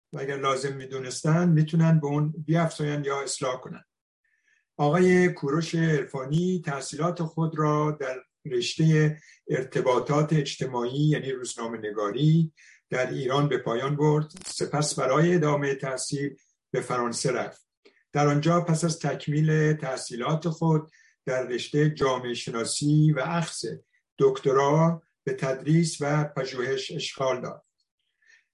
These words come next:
وی بعد از آن به آمریکا رفت و در این کشور به تدریس و تحقیق مشغول شد. کوروش عرفانی عضو حزب ایران آباد و مدیر تلویزیون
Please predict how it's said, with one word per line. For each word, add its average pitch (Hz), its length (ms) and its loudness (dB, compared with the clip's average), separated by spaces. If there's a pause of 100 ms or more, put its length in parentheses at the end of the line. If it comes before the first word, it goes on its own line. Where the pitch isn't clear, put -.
(120)
وی 175 220 4
بعد 165 380 2
از 170 140 2
آن 165 120 6
به 156 120 4
آمریکا 131 460 0
رفت 180 340 0
و 135 80 -2
در 123 120 -4
این 175 160 0
کشور 165 500 0
به 151 140 -6
تدریس 143 800 -2 (1080)
و 131 160 0
تحقیق 135 720 0 (360)
مشغول 123 420 -4
شد. - 360 -8 (600)
کوروش 160 320 2
عرفانی 156 560 4
عضو 170 380 2
حزب 156 380 2
ایران 143 400 -2
آباد 139 600 0
و 123 200 -8
مدیر 160 320 0
تلویزیون 139 600 -4